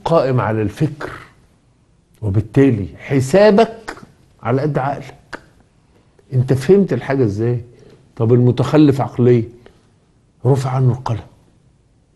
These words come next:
رفع عنه، مش هيتحاسب. طب انا واخد دكتوراه،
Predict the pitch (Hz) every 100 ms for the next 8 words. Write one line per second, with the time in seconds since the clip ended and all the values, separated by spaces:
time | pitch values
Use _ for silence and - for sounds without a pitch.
0 | _ 143 160 165 139 127 - _ _ _
1 | - - 131 127 127 127 - - _ _
2 | _ _ _ _ _ _ _ _ _ -
3 | 117 143 151 156 - 131 127 - 127 127
4 | 120 104